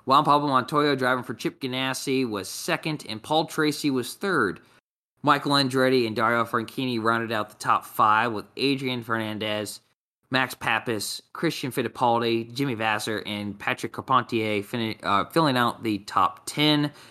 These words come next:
Finishing eleventh was Dennis Vitolo, and he was the final driver running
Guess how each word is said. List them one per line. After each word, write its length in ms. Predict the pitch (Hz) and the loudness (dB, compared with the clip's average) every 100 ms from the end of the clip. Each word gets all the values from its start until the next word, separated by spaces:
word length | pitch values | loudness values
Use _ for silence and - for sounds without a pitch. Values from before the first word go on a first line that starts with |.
| - _ | -20 _
Finishing 520 | 147 165 165 180 151 | 2 4 4 4 6
eleventh 680 | 139 131 170 185 156 160 - _ _ _ _ _ _ _ _ | 6 6 6 6 2 -2 -10 _ _ _ _ _ _ _ _
was 320 | 127 135 123 | 2 2 2
Dennis 560 | 110 120 160 175 - - - | -4 0 2 2 -2 -8 -8
Vitolo, 640 | 135 - 196 175 107 135 170 _ _ _ _ _ _ 123 | -8 2 4 4 4 2 0 _ _ _ _ _ _ -4
and 180 | 131 | -4
he 280 | 123 165 185 | -2 -2 0
was 480 | 170 151 151 147 143 | 0 4 4 4 2
the 120 | 143 | 0
final 560 | 135 160 185 175 147 131 | 2 4 6 4 2 0
driver 440 | 120 120 113 127 | 2 2 2 2
running 560 | 120 127 127 127 123 123 | 2 2 2 -2 -6 -8